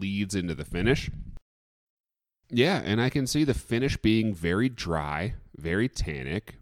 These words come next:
walnutty. There's kind of a cola note that sticks around. Cinnamon, oak, spice, makes the sides of your mouth tingle. And then just sits around kind of indefinitely. That,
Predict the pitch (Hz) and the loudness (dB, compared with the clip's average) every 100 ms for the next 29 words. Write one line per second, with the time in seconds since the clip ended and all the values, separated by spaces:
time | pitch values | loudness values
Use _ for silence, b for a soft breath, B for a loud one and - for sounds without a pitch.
0 | - 80 80 90 95 95 69 69 82 104 | -12 -2 4 6 6 4 0 -2 -4 -4
1 | - _ - - - 110 - - 151 82 | -10 _ -20 -20 -4 -2 -2 0 0 -2
2 | - - 117 120 147 147 147 151 - - | -6 -6 2 4 4 4 4 4 2 0
3 | 143 - - - - - 147 151 151 156 | 0 0 -4 -4 -4 0 0 2 0 -2
4 | 165 - - - _ b b b b b | -6 -16 -20 -20 _ b b b b b
5 | b b b - - 135 139 131 131 123 | b b b -10 0 6 6 8 6 4
6 | 107 - _ - 117 120 - - - - | -2 -10 _ 2 6 8 6 -4 -18 -20
7 | - - - - - 104 104 104 - - | -20 -18 -12 -10 -2 0 0 -2 -6 -14
8 | _ _ _ _ - 117 - 113 95 - | _ _ _ _ -4 -2 -2 0 0 2
9 | 107 107 104 87 85 95 - 104 104 98 | 2 2 2 -2 -2 -2 -2 -2 0 0
10 | - _ _ _ _ _ _ _ _ _ | -2 _ _ _ _ _ _ _ _ _
11 | _ - 120 143 202 226 - - - - | _ -8 4 6 8 6 4 2 2 2
12 | 143 127 160 180 151 175 196 196 139 165 | 2 4 4 2 0 0 2 0 0 0
13 | - 113 92 92 | 2 2 2 0